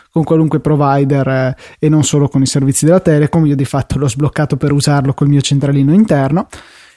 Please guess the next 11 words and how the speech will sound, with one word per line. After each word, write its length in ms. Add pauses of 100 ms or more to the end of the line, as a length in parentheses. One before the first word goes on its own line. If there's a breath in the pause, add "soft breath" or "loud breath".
(140)
e 220
poi, 180
boh, 160
avevo 240
altri 320
ammennicoli 640
voip 400
che 140
sono 200
in 120
disuso. 440